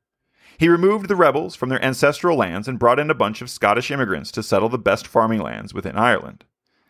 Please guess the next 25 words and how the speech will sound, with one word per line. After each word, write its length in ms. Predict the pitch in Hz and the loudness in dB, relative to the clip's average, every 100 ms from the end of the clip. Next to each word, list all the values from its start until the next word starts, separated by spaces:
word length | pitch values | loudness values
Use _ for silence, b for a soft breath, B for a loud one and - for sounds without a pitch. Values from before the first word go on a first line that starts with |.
| _ - | _ -2
These 180 | 165 165 | 0 2
lands 320 | 165 165 175 | 2 2 0
were 140 | 160 | -4
directly 400 | 147 135 139 156 | 2 2 2 0
administered 480 | 147 120 113 - 117 | -2 -4 -6 -8 0
by 100 | 120 | 2
Whitehall. 540 | 127 147 127 - - _ _ _ _ _ _ _ b b b | 4 2 2 -6 -12 _ _ _ _ _ _ _ b b b
Whitehall 420 | 123 160 180 190 | 2 2 4 2
dictated 600 | 185 151 - - 104 104 - _ _ _ _ _ _ | 2 -2 0 2 2 0 -8 _ _ _ _ _ _
what 200 | 139 151 | 2 2
would 140 | 180 | 0
be 80 | 190 | 0
grown, 440 | 143 113 104 151 - _ | 0 2 0 -6 -16 _
when, 340 | - 110 113 120 | -2 0 0 -2
and 140 | 147 | -6
how. 460 | 139 147 117 - _ _ _ _ | -2 0 0 -4 _ _ _ _
They 100 | 123 | 0
dictated 380 | 151 - 151 139 | 0 2 0 0
how 200 | 127 170 | 0 0
much 280 | 175 185 - | 0 -2 -4
crops 340 | 160 135 - | -2 -2 -6
could 100 | 147 | -8
be 60 | 147 | -4
sold 320 | - 190 - | 2 2 2
for, 280 | - - | -8 -18